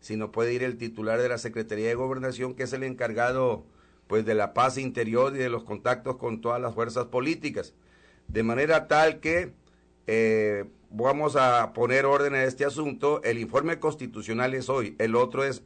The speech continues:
informe de trabajo. Eh, y la Constitución, si vivimos en un Estado de Derecho, pues debe estar presente y prevaleciente. Los ministros de la Suprema Corte,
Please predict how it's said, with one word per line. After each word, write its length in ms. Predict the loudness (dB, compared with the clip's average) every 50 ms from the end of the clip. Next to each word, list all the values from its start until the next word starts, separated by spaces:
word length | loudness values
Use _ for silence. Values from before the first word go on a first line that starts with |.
| _ _ -8
informe 460 | -8 -6 -4 -2 -2 -2 0 0 2
de 140 | 2 2 0
trabajo. 480 | 0 2 2 4 2 2 0 -6 -14 _ _ _ _ _ _ _ -20 -20 -20 _ _ _ _ _
Eh, 720 | 0 2 4 4 6 6 4 4 4 2 2 0 0 0 -2
y 100 | -2 0
la 180 | 2 2 2 0
Constitución, 640 | -2 -4 -4 -6 -6 -6 -6 -2 2 4 4 4 4
si 120 | 2 -2
vivimos 400 | -2 -2 -2 0 0 0 0 0
en 80 | 0 0
un 60 | 0
Estado 220 | 0 2 2 2 4
de 100 | 4 2
Derecho, 280 | 0 0 0 -2 -2
pues 160 | -2 -4 -2
debe 160 | 0 2 2 2
estar 320 | 0 0 -2 -4 -2 -2
presente 480 | -4 -4 -2 -2 -2 -2 -2 -4 -6 -8
y 40 |
prevaleciente. 760 | -4 -2 0 0 0 0 -2 -2 -2 -2 -2 -2 -2 -4 -6 -6 -10 -20 _ _ _ _
Los 200 | 0 2 4 4
ministros 480 | 4 2 0 0 -2 -2 -2 -2 -2 -2
de 80 | 0 0
la 100 | 0 0
Suprema 440 | -2 -2 -4 -2 0 0 -2 -2
Corte, 540 | 2 2 2 2 2 0 0 0 0 -2 -4